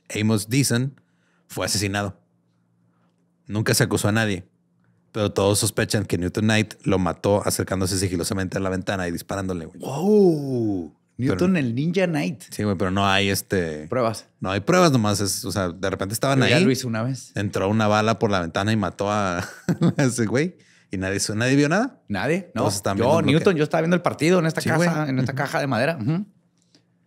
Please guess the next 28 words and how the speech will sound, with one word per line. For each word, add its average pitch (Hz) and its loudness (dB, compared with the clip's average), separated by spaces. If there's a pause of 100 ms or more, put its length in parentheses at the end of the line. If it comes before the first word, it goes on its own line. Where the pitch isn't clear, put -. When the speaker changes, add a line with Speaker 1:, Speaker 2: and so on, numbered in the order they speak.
(260)
Speaker 1:
Para 139 2
finales 147 6
de 156 6
mil 143 6
ochocientos 139 2
sesenta 165 0
y 165 0
tres, 107 -2
los 101 -2
desertores 110 0
del 127 2
condado 120 4
de 120 2
Jones 123 2 (320)
se - 0
empezaron 123 4
a 127 6
organizar 104 2
entre 104 0
ellos 92 0
y 101 -2
se 95 -4
empezaron 87 -4
a 85 -2
armar. 107 -4 (640)
Newt 107 -4
dijo, 107 0
cito, 139 -2